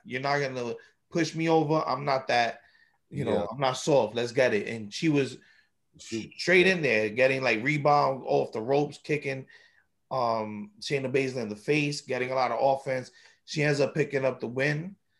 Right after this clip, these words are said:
Speaker 1: What do you guys think?
Speaker 2: I thought that this was a better match. Yo, Shayna, we need to put more respect on Shayna. Like, Shayna is definitely, I want her to get the fuck out of that tag team. It's time for her to go on her own again. You know what I mean? I like Shayna.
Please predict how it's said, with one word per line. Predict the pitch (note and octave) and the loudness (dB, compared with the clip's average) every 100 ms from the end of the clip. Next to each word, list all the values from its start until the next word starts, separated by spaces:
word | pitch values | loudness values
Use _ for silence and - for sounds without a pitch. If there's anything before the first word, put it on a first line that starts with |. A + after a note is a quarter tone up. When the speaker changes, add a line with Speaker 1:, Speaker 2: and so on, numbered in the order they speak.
| _ _ _ | _ _ _
Speaker 1:
What | - C3 | -4 0
do | |
you | C3+ | 2
guys | B2 A#2+ | 2 0
think? | - A2 - - _ _ _ _ _ _ _ _ _ - | -2 -6 -6 -16 _ _ _ _ _ _ _ _ _ -14
Speaker 2:
I | - | -4
thought | C#3 A#2+ | 2 2
that | A#2 A#2 G2+ | 2 0 -2
this | B2+ - | -8 -4
was | G#2 | -6
a | |
better | F#2 A2 G2+ | -2 0 0
match. | F#2 A#2 B2+ | 0 -2 0
Yo, | C3 | -2
Shayna, | A2+ D3 E3 E3+ D3+ | 0 0 0 0 0
we | C#3+ | 0
need | E3 D#3 | 0 -2
to | |
put | D3+ D3 C#3+ | -2 0 0
more | C3 B2+ A2 | 0 0 -2
respect | A2+ - - A#2 | -8 -10 -6 -6
on | G#2+ G2 | -6 -8
Shayna. | - A#2 A#2 | -4 -2 -2
Like, | A2 F#2+ | -4 -6
Shayna | - B2 B2+ | -6 -6 -4
is | A2 | -4
definitely, | F2 A#2 - A#2+ A2+ A2+ - - - - A2+ | 0 -2 -2 -4 -2 -4 -10 -20 -20 -8 0
I | |
want | F#3 F#3 | 2 4
her | |
to | E3 | 2
get | D#3 | 2
the | D3+ | -4
fuck | - C#3 A#2 | 0 0 2
out | C3+ | 2
of | A#2 | 2
that | A2+ | 0
tag | - A2+ G#2 F#2+ | -2 -4 -4 -6
team. | G#2 F#2+ | -8 -6
It's | A#2+ C3+ | -6 -2
time | C#3+ C#3 | -2 0
for | C3+ | 0
her | C3+ | 2
to | A#2 G#2+ - D#2 F#2 | 0 -2 -10 -16 -4
go | |
on | C3 B2 | 0 0
her | A2 | -2
own | F#2+ A#2 G2+ | -4 -4 -6
again. | F#2 F2 D#2 - | -8 -8 -10 -10
You | G#2+ | -6
know | |
what | A2+ | -6
I | A2+ | -4
mean? | A2+ | -4
I | G#2+ | -2
like | A#2 C3+ | 0 -2
Shayna. | - A2+ F#2+ E2 | -2 -4 -4 -6